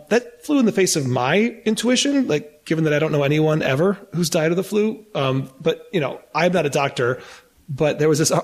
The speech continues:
this blog on Scientific American by a doctor, um, who has the same sort of problem that I do. I'll just read. So in late February,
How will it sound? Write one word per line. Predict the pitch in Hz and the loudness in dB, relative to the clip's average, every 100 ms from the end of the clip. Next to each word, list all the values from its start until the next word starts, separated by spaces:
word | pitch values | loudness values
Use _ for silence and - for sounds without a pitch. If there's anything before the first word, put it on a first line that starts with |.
| - | -2
this | 151 - | -6 -6
blog | 151 165 175 170 160 | -4 0 2 2 0
on | 147 143 | -2 -2
Scientific | 143 160 151 151 147 | 0 0 0 0 0
American | 147 143 135 135 123 131 - _ - | 0 0 0 -2 -2 -4 -6 _ -6
by | 151 170 | 0 2
a | |
doctor, | 143 131 - 127 135 - - - - _ _ _ | 0 -2 -2 -2 -2 -8 -20 -20 -20 _ _ _
um, | 160 131 123 120 - | -4 -2 0 -2 -2
who | 160 | 2
has | 180 | 2
the | 180 | 2
same | 180 196 175 | 2 2 2
sort | 170 170 | 2 0
of | 147 | 0
problem | 165 139 135 | -2 0 0
that | 135 | 0
I | 123 | -2
do. | 139 | -2
I'll | |
just | 139 - | -4 -2
read. | 147 135 - - | -4 -4 -6 -4
So | 170 | 0
in | 160 | 2
late | 190 - | 2 0
February, | 196 180 165 160 | 0 2 4 2